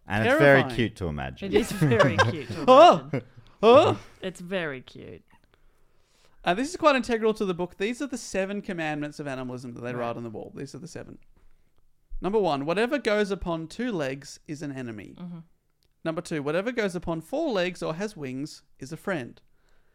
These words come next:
Speaker 3: That
Speaker 2: Number
Speaker 3: could have been one. But yeah, okay.
Speaker 1: Mm.
Speaker 2: Number three, no animal shall wear clothes.
Speaker 3: Mm-hmm.
Speaker 2: Number four, no animal shall sleep in a bed.
Speaker 3: Mm-hmm.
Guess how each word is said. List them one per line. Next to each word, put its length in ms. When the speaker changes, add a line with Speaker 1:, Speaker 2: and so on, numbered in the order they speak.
Speaker 3:
That 100
Speaker 2:
Number 120
Speaker 3:
could 100
have 100
been 60
one. 300
But 140
yeah, 100
okay. 180
Speaker 1:
Mm. 60
Speaker 2:
Number 220
three, 240
no 120
animal 440
shall 200
wear 180
clothes. 640
Speaker 3:
Mm-hmm. 220
Speaker 2:
Number 200
four, 300
no 120
animal 420
shall 220
sleep 280
in 100
a 20
bed. 380
Speaker 3:
Mm-hmm. 200